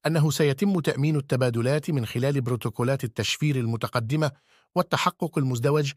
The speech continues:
والتدقيق المنتظم لمنع مخاطر اختراق البيانات، بالإضافة إلى ضمان التوفر العالي للمنصة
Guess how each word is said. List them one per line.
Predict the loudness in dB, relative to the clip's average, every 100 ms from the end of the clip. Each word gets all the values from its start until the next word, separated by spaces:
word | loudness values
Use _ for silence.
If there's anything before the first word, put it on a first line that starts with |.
| _ _ -4
والتدقيق | 0 -2 0 -2 0
المنتظم | 0 0 0 0 0 -2 -4 _ -2
لمنع | 0 0 0
مخاطر | 0 0 -2 -2
اختراق | -4 -2 -2 0
البيانات، | -2 0 0 0 -2 -4 -14 _ -20 _
بالإضافة | -6 -2 -2 -2 -4
إلى | -2 -2
ضمان | -2 0 0 -2
التوفر | -2 -2 -2 -2
العالي | -2 0 0 0 -4 -8 _
للمنصة | 0 0 0 0 -2